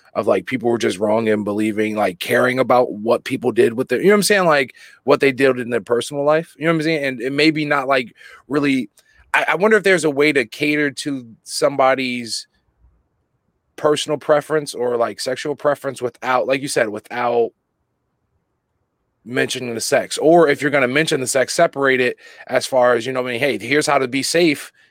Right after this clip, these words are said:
if you choose this route, and put, incorporate that into the health class or the sexual, sexual ed class that they, they, they do, right? Um, and then just make it, you know, instead of it, instead of it, like, classifying it and say, "Hey, this is gonna be L G G,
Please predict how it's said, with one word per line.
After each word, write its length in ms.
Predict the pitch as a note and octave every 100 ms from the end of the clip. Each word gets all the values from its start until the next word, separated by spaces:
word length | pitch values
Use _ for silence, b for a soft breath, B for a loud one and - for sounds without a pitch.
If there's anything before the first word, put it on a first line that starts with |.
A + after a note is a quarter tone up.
| b
if 160 | A#2+ -
you 140 | C#3
choose 340 | - F3 G3+
this 220 | C3+ A#2 G#2+
route, 240 | F#2 - _
and 260 | A#2+ A2+ F#2+ _
put, 180 | - E3
incorporate 540 | D3 - D#3 B2+ C#3+ C3+
that 160 | B2
into 180 | B2+ C3+
the 120 | A#2
health 260 | A#2 C#3 -
class 320 | D3 C#3 -
or 60 | A2
the 80 |
sexual, 640 | G#2 C3 B2+ C3 B2 A#2+ A#2 B B B B
sexual 720 | C#3+ C#3 - C3+ C3 B2+ A#2+
ed 200 | C3+ A#2+
class 340 | C#3 C#3 C3+
that 100 | C#3
they, 160 | B2 C3
they, 300 | A2+ C3 A2
they 180 | C3
do, 220 | B2+ C#3 C3+
right? 320 | C3+ C3+ - B B B
Um, 320 | A2+ A#2+ A#2
and 220 | A2+ A#2 B2
then 500 | B2+ B2 A#2+ A2+ G2+
just 260 | A#2+ -
make 280 | A#2 B2 -
it, 240 | B2+ A#2+ -
you 140 | B2
know, 140 | B2
instead 260 | A#2 - C3+
of 80 | B2
it, 180 | B2 - b b b
instead 280 | C3+ - D#3+
of 100 | D3+
it, 60 |
like, 180 | C3+ A2+
classifying 640 | - C3 C#3 - C#3 C#3
it 60 | C3+
and 100 | A2+
say, 160 | B2+ B2
"Hey, 160 | D#3+
this 140 | C#3+ C#3+
is 40 |
gonna 160 | D3 C#3+
be 180 | C#3
L 160 | C3+ D3
G 200 | C#3 D3+
G, 180 | C3+